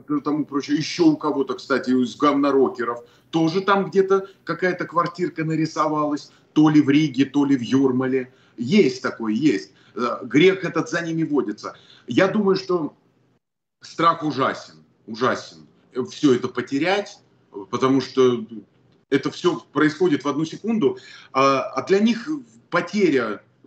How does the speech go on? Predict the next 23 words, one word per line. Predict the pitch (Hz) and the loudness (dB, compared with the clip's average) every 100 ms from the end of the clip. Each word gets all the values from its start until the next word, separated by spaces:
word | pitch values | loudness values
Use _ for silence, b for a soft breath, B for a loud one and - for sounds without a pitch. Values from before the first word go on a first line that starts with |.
| - _ _ _ _ | -20 _ _ _ _
потеря | 165 170 196 160 | -4 0 0 0
вот, | 131 135 139 | 0 -6 -12
вот | - 143 | -12 -8
этой | 160 156 | -4 -2
благодати, | 143 160 165 175 214 226 - - - _ _ _ | 0 -2 -2 -2 -2 -4 -8 -12 -14 _ _ _
к | |
которой | 160 160 160 151 | -4 -2 -2 0
они | 147 | -2
привыкли, | 143 147 117 - _ 110 101 B B - | 0 -2 -2 -8 _ -2 -2 B B -2
этой | 160 170 165 | -2 0 -2
роскоши, | 175 139 - 107 107 107 | 0 -2 -2 -12 -12 -6
это | 156 147 - - - 113 127 | -2 -2 -4 -14 -20 -14 -10
очень | 120 - 87 | -10 -10 -18
важно. | 76 - _ - _ _ _ | -20 -20 _ -20 _ _ _
Это | - 143 | -4 4
невероятно. | 151 147 151 151 113 - - - B B - | 4 4 2 0 -2 -6 -14 -20 B B 2
Это | 156 185 | 4 4
не | 180 175 | 2 0
люди | 180 208 139 175 151 - | 0 -2 2 2 0 -6
идеи, | 147 110 156 160 117 82 78 b b | -10 -2 2 4 4 -2 -8 b b
это | 143 180 | -2 0
не | 180 185 | 0 -2
Чечерина, | 185 - - 190 165 101 90 - | -6 -8 2 2 2 -4 -10 -16